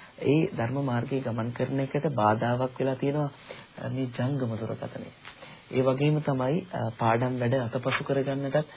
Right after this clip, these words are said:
බාධාවක් වෙලා තියෙනවා මේ ජංගම දුරකථනය. මේ ජංගම දුරකථනය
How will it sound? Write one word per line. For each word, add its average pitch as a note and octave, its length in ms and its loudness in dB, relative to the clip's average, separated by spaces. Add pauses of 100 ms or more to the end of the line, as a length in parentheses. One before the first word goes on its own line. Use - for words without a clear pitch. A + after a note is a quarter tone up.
(280)
බාධාවක් C3+ 560 2
වෙලා C3 200 0
තියෙනවා C3+ 340 0
මේ C3 160 0
ජංගම A#2+ 340 0
දුරකථනය. A#2 560 -6 (380)
මේ F3 160 8
ජංගම E3 380 6
දුරකථනය D#3+ 540 2